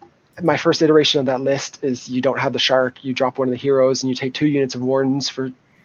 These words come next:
to screen out your Sentinels, potentially help with getting the, you know, them in combat without dying, so they can double shoot, you know, or get the extra shot from their Allegiance ability. But I,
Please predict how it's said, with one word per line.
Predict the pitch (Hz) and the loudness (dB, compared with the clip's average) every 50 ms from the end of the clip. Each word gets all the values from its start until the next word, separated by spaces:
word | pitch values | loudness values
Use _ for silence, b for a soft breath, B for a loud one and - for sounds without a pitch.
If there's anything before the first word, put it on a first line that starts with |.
| _ _ | _ _
to | - 127 | -12 -8
screen | - - - 151 143 139 | -8 -2 0 2 2 2
out | 123 | 2
your | 127 139 | 0 -2
Sentinels, | 127 - - 101 127 123 123 127 123 - - B B B B B B B B B B B B B _ - | -4 -4 -4 -4 -2 -2 -2 -2 -4 -6 -10 B B B B B B B B B B B B B _ -2
potentially | - 151 135 123 131 127 | 0 2 2 2 2 2
help | 135 131 127 - | 2 0 0 0
with | 135 131 123 - - _ | -2 -4 -4 -6 -12 _
getting | - 139 123 123 120 123 117 | 0 2 4 4 2 2 0
the, | 110 - - | -2 -6 -6
you | 156 127 | -4 -2
know, | 123 117 - - | -2 -2 -2 0
them | 131 123 120 110 - - _ _ | 0 0 0 0 -4 -10 _ _
in | - 135 127 | -2 -2 -2
combat | - - 143 139 131 127 127 - - | 0 0 0 2 4 4 2 2 2
without | 143 127 - 127 120 | -2 -2 -2 -2 0
dying, | - 139 123 123 120 123 123 123 120 | 0 0 0 2 0 0 0 -2 -2
so | - - | -4 -2
they | 135 131 | -2 -2
can | 123 - 127 120 - _ _ _ | -2 -4 -8 -10 -10 _ _ _
double | - 135 117 131 123 | 2 2 4 2 0
shoot, | - - - 131 123 123 127 _ _ _ | 0 2 2 2 0 -2 -4 _ _ _
you | - 123 | -6 -4
know, | 120 | -2
or | 123 | -2
get | 123 131 123 - _ - 82 - - | 0 -2 -4 -4 _ -14 -20 -8 -4
the | 139 | -4
extra | 120 - - | -4 -2 -2
shot | 135 - - 117 95 | -2 2 2 2 2
from | - - 127 | 2 -2 -2
their | 120 123 | -2 -2
Allegiance | 123 135 131 123 - 120 - - | 0 -2 -2 -4 -4 -8 -10 -10
ability. | - 110 - - - 113 - - | -8 -6 -6 -6 -8 -12 -10 -10
But | - - B B B B B B B B B B B - | -10 -10 B B B B B B B B B B B -6
I, | 139 - | -4 -4